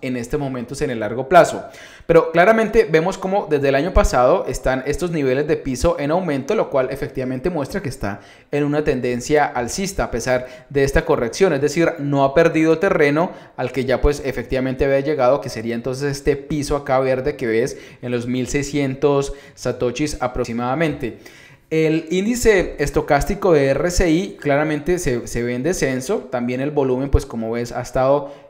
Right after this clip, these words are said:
efectivamente perdiendo un poco, eh, de tráfico, pero aquí lo clave es que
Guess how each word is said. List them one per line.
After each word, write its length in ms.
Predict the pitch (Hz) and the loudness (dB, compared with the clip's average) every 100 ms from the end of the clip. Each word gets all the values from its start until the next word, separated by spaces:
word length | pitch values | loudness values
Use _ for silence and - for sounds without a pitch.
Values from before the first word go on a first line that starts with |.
| - | -12
efectivamente 720 | 127 117 131 127 135 135 151 | -8 -4 -4 -4 -2 0 0
perdiendo 520 | - 127 127 127 143 | 0 -2 -2 -2 -2
un 100 | 151 | 2
poco, 520 | 151 143 151 151 - - | 2 2 0 -2 -6 -10
eh, 200 | 131 120 | -8 -2
de 120 | 156 | -2
tráfico, 600 | 165 147 131 165 165 202 202 - - | 2 2 2 -2 -2 -2 -4 -18 0
pero 320 | 156 160 170 | 4 8 8
aquí 180 | 143 160 | 8 6
lo 160 | 202 240 | 4 6
clave 440 | 190 185 190 170 | 8 8 6 2
es 120 | 175 | 0
que 240 | - 190 | 2 0